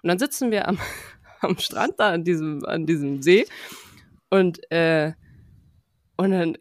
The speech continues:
grummelt sie noch so vor sich hin und irgendwie nach einer Stunde oder sowas, wir waren dann auch im Wasser, äh, nach einer Stunde s-, sag ich, "Sag mal, Mama, was hast du da eigentlich gesagt?"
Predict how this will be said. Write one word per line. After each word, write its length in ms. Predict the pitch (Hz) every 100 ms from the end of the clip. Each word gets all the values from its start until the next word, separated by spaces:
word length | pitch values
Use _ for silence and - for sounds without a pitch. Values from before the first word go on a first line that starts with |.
| 175
grummelt 360 | - 254 294
sie 80 | 240
noch 100 | 226
so 140 | - 180
vor 160 | 196
sich 180 | 156 151
hin 300 | 165 226 294
und 220 | - 165
irgendwie 260 | 156 175 180
nach 160 | 170 165
einer 120 | 156
Stunde 400 | - 196 226 254
oder 120 | 185
sowas, 200 | 180 190
wir 80 | 156
waren 140 | 165 185
dann 80 |
auch 80 | 156
im 120 | 151
Wasser, 280 | 156 226 240 - - - - _
äh, 140 | 196 185
nach 140 | 180
einer 100 | 185
Stunde 320 | - 226 220
s-, 140 | 196 - -
sag 160 | 185
ich, 100 | 156
"Sag 120 | - 143
mal, 80 |
Mama, 280 | 143 151 170
was 100 | 160 -
hast 180 | 165 -
du 40 |
da 100 | 165 -
eigentlich 300 | 156 143 -
gesagt?" 640 | 151 151 262 240 - -